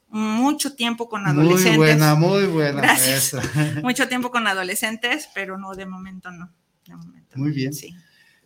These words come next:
Speaker 2: Pues, maestra, espero que la comprometo,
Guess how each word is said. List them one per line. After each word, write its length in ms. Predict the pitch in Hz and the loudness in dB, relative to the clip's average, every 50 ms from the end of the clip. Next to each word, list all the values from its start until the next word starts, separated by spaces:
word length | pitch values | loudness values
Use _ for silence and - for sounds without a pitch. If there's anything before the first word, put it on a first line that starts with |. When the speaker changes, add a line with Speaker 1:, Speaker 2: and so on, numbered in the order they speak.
| _ _ | _ _
Speaker 2:
Pues, 340 | 143 143 143 139 139 127 120 | 2 2 4 4 4 2 0
maestra, 600 | 131 127 131 135 151 156 151 156 180 190 185 165 | 0 0 2 2 2 2 2 0 -2 -4 -2 -4
espero 640 | 156 139 135 123 - - - 151 156 165 180 175 160 147 | -4 -4 -6 -6 -8 -6 -2 0 0 0 0 -4 -6 -6
que 580 | 151 147 139 131 127 120 117 117 113 113 117 113 | -6 -4 -4 -4 -4 -4 -6 -6 -8 -8 -8 -8
la 160 | 117 117 107 | -8 -10 -10
comprometo, 960 | - 123 120 120 117 123 120 120 131 143 156 156 156 175 175 185 196 190 170 | -10 -10 -10 -10 -10 -10 -8 -6 -2 -2 -2 -2 -4 -6 -6 -6 -6 -8 -10